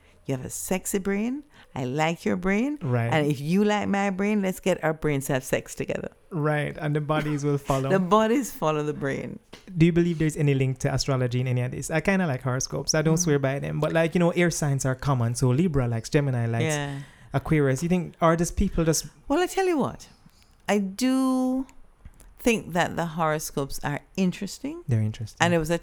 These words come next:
Speaker 1: time when I was much younger where maybe I would look at the horoscopes to try and understand them. In temperate climates, and by that I mean countries where the seasons change,
Speaker 2: Right.
Speaker 1: there would be some real truth to the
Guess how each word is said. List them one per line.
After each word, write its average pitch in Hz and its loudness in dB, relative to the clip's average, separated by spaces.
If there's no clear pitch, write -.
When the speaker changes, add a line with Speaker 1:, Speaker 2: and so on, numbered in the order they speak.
Speaker 1:
time 165 -2
when 160 -2
I - -4
was 165 -6
much 156 -6
younger 143 -4
where 143 -2
maybe 147 -4
I - -2
would 139 -2
look 165 0
at 113 0
the 160 -2
horoscopes 143 -4
to 143 -12
try 139 -4
and - -8
understand 131 -6
them. 196 -4
In 196 4
temperate 240 0
climates, 180 -2
and 170 0
by 165 -2
that 151 -4
I - -2
mean 143 -2
countries 156 -6
where 147 -2
the 156 -6
seasons 135 -4
change, 175 -4
Speaker 2:
Right. 120 -4
Speaker 1:
there 202 4
would 233 0
be - 2
some 156 -2
real 233 0
truth - -6
to 143 2
the 156 2